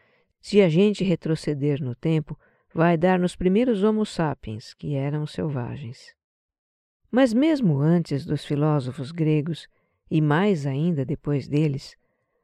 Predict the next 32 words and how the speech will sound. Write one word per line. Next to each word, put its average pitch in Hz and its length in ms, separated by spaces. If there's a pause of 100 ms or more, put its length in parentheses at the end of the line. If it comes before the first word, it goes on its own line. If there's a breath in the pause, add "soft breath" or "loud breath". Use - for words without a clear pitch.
(180)
foram 269 320
tantos 262 460
os 131 180
homens 143 420
e 131 60
mulheres 135 560
que - 160
compartilharam 151 880
com - 120
a - 20
humanidade 131 720
sobre 135 340
o 143 60
bem, 151 340 (560)
o 175 140
amor 165 320
universal, 151 840 (500)
a 160 100
unidade 147 600
de 135 120
todas 135 420
as 160 140
coisas. 147 680 (960)
Lembramos 208 540
sempre 247 380
de 202 140
iluminados 202 760
como 156 280
Buda 147 380
e 139 60
Jesus 151 420
Cristo, - 500